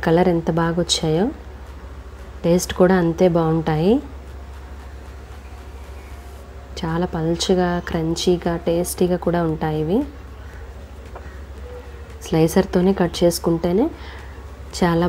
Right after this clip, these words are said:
బాగా వస్తాయి మనకి. ఓకే, రెడీ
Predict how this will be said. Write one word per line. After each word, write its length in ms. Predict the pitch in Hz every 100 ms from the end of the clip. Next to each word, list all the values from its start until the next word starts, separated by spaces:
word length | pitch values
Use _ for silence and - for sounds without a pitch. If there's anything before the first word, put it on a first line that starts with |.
| 170
బాగా 180 | 160 170
వస్తాయి 300 | 165 - 156 151
మనకి. 320 | 151 151 226 311 - - - - - - - - - - - - - - - -
ఓకే, 160 | 165 190
రెడీ 200 | 170 160